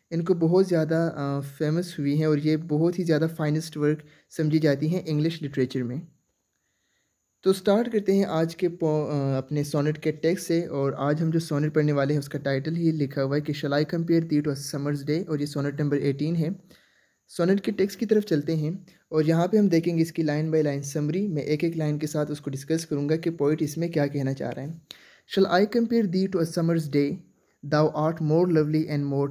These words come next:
temperate। Rough winds do shake the darling buds of May, and summer's lease hath all too short a date। पोएट स्टार्ट कर रहा है एक क्वेश्चन के साथ। यहाँ पे विलियम शेक्सपियर एक क्वेश्चन के साथ अपने पोएम को स्टार्ट करे कि Shall I compare thee to a summer's day?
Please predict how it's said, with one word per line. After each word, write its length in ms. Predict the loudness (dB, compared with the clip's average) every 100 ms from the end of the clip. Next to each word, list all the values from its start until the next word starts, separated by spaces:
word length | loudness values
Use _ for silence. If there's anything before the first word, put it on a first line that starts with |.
| -2
temperate। 540 | -4 -4 -6 -8 -14 _ _ _ _ _ _ _ -6 2
Rough 240 | 2 2 0
winds 340 | 2 2 0 0
do 80 | 0
shake 420 | 2 0 2 0
the 60 | -2
darling 420 | 2 2 2 2
buds 240 | 2 0
of 300 | -2 -4 -4
May, 180 | -4 -4 -8 _ _ _ _ -10
and 100 | -8
summer's 400 | -2 0 2 0 0
lease 340 | 2 4 2 -2 -4
hath 180 | -2 -2 -6 -6
all 200 | -2 -2
too 180 | -2 -6 -2
short 160 | -4 -4 -8
a 80 | -6
date। 340 | -6 -8 -18 _ _ _ -20 _ _ _ _ 0
पोएट 300 | 2 2 -2
स्टार्ट 380 | -6 -2 -2 0
कर 160 | -2
रहा 120 | 2
है 120 | 2 0
एक 60 |
क्वेश्चन 360 | 0 -2 2 0
के 140 | 0
साथ। 220 | -2 -4 -2
यहाँ 180 | -2 0
पे 100 | -2
विलियम 280 | 0 -2 -2
शेक्सपियर 640 | -6 -8 -6 -4 -4 -6
एक 220 | -8 -8 -12 -16 -2
क्वेश्चन 320 | -2 0 -2
के 100 | 0
साथ 180 | 0 -2
अपने 260 | -2 -4
पोएम 240 | -2 0 -2
को 100 | -4
स्टार्ट 320 | -4 -4 -2
करे 220 | -2 -2
कि 120 | -2
Shall 320 | 0 2 4 2
I 20 |
compare 400 | 0 0 0 0
thee 180 | 0 0
to 140 | 0
a 60 | -2
summer's 300 | -2 -2 -4
day? 200 | -8